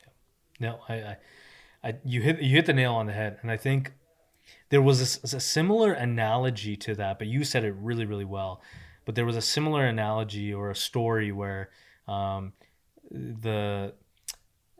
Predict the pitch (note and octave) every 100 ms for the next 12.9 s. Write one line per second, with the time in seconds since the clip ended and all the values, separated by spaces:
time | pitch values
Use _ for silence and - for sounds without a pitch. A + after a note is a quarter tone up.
0 | - G#3+ C3+ C#3 C3 - C#3 C3+ - A2+
1 | G2 F#2 _ _ _ _ _ _ - A#2
2 | A2 G#2+ G#2 A2+ C3 C3 B2 A2 G#2+ G2+
3 | - _ _ _ A#2+ G#2+ G#2+ B2 A#2 B2
4 | C#3 G2+ F#2+ _ _ _ _ _ - A2
5 | G#2+ G2 - _ _ _ _ - - C#3
6 | B2+ A#2+ - A2+ G#2+ - A2 G#2 A2+ A#2
7 | G2+ F#2 - _ _ _ _ _ - G#2
8 | G2 G2 G2 F#2+ F#2+ G2 F#2+ F#2+ F#2 -
9 | _ _ _ _ _ _ _ _ - A#2
10 | A2+ G#2 A2 G#2 A2+ - C3+ C3+ A#2 C3
11 | D3 B2+ A2 A#2 A#2+ C3+ B2 A#2+ C3 C3
12 | B2 A#2+ A2 G#2+ G2+ A2 B2+ G2+